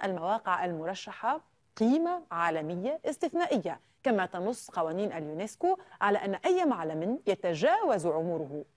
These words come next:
مئة عام يدخل ضمن لائحة التراث العالمي.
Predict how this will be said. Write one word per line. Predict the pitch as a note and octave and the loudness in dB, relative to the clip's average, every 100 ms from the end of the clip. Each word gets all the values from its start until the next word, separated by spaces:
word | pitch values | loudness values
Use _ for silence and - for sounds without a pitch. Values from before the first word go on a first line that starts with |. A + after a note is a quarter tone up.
| _ | _
مئة | C#4 F#4 E4 B3 | 2 2 2 0
عام | F#3+ G#3 A#3 - _ _ | 0 0 0 -4 _ _
يدخل | G4 - A#3+ F3+ | 0 2 2 2
ضمن | F3+ | 0
لائحة | F3+ D#3+ E3+ - E3+ - | -2 -2 -4 -6 -8 -8
التراث | E3+ F3+ D#3 D#3+ - G3 | -8 -6 -6 -6 -8 -8
العالمي. | E3 D3+ C#3 C#3 | -8 -10 -12 -12